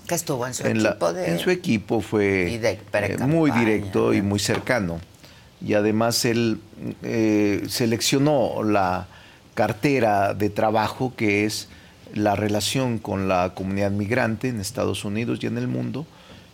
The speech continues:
Speaker 2: y la política internacional, que le sabe muy bien Marcelo Ebrard.
Speaker 1: Ujú.
Speaker 2: Entonces, eh, está todo el equipo integrado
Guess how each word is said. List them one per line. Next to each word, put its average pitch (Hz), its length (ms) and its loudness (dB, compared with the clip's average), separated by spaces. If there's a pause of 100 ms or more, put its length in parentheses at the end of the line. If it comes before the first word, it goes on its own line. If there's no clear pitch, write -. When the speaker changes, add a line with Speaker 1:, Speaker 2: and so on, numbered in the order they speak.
(140)
Speaker 2:
y 110 420 2
la 104 300 2
política 127 460 0
internacional, 104 1120 0
que 95 140 -4
le 85 160 -4
sabe 95 440 0
muy 104 360 0
bien 85 560 -2
Marcelo 78 500 -6
Ebrard. 73 280 -6
Speaker 1:
Ujú. 170 80 -4
Speaker 2:
Entonces, 151 440 0 (540)
eh, 117 260 2
está 156 480 0 (260)
todo 170 200 4
el 160 100 4
equipo 160 320 0
integrado 160 580 2